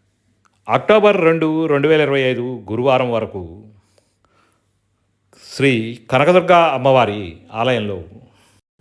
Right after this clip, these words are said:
రోజుకి ఒక అలంకారంతో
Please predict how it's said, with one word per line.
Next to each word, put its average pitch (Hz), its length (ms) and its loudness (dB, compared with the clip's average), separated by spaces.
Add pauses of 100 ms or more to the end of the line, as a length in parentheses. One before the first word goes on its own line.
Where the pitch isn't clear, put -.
(160)
రోజుకి 202 720 0
ఒక 156 220 -4 (200)
అలంకారంతో 135 880 -4